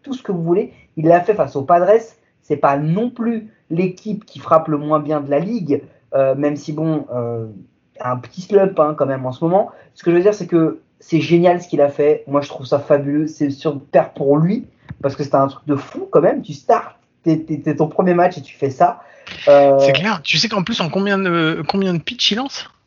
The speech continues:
Speaker 2: Il
Speaker 1: Ah,
Speaker 2: fait
Speaker 1: je sais plus.
Speaker 2: quatre-vingt-onze pitch.
Speaker 1: Ouais,
Speaker 2: Il fait
Speaker 1: tu
Speaker 2: moins
Speaker 1: m'as
Speaker 2: de cent pitch pour son compli-, pour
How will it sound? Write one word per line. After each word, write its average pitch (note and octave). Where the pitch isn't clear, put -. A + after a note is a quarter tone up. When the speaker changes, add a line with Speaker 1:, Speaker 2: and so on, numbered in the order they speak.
Speaker 2:
Il D#3
Speaker 1:
Ah, -
Speaker 2:
fait E3+
Speaker 1:
je -
sais D3+
plus. A3+
Speaker 2:
quatre-vingt-onze G#3
pitch. -
Speaker 1:
Ouais, D#3
Speaker 2:
Il E3+
fait F#3+
Speaker 1:
tu G3+
Speaker 2:
moins A#3+
Speaker 1:
m'as B3
Speaker 2:
de -
cent G#3+
pitch -
pour D#3
son F3+
compli-, F3
pour D#3+